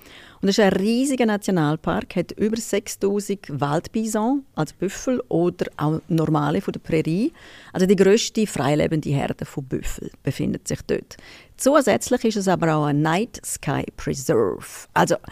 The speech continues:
man weiss ja um Nationalpark oder Provincial Parks, aber da so der Himmel geschützt ist, das wissen vielleicht nicht viele. Und so einen gibt's in Jasper,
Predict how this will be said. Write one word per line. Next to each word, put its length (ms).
man 100
weiss 240
ja 80
um 160
Nationalpark 840
oder 140
Provincial 460
Parks, 420
aber 200
da 120
so 120
der 100
Himmel 440
geschützt 440
ist, 300
das 260
wissen 240
vielleicht 240
nicht 160
viele. 360
Und 60
so 80
einen 180
gibt's 180
in 60
Jasper, 460